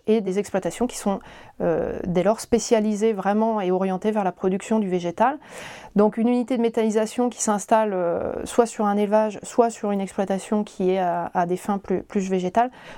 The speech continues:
de fait n'aura pas la même approche en termes de, de mobilisation, euh, de cives, et, euh, d'où un conseil,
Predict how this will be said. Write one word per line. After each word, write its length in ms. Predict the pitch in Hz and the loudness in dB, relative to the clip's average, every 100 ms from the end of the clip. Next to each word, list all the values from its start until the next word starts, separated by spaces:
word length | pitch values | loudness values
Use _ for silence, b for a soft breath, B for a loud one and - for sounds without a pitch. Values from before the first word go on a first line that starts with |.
| B | B
de 80 | 190 | 0
fait 220 | 247 247 | 2 2
n'aura 220 | 214 180 | 2 2
pas 140 | 202 233 | 4 2
la 100 | 202 | 2
même 220 | 202 202 | -2 0
approche 580 | 202 190 - 240 247 - B B B | 0 2 2 2 2 -12 B B B
en 80 | 180 | -2
termes 300 | 185 226 220 | 2 2 2
de, 120 | 185 | 0
de 140 | 180 190 | 0 0
mobilisation, 880 | 190 190 185 185 190 - 220 220 | 0 0 0 0 0 0 0 0
euh, 260 | 190 170 175 - B B - | 0 -2 -4 -10 B B 0
de 120 | 185 | 0
cives, 300 | - 285 269 | 2 0 2
et, 240 | 180 170 - _ _ - - | 0 -2 -8 _ _ -10 -4
euh, 320 | - - - | -2 -2 -2
d'où 380 | 202 190 233 269 | 2 2 4 2
un 140 | 220 208 | 2 -2
conseil, 480 | 208 190 240 240 | 0 2 2 2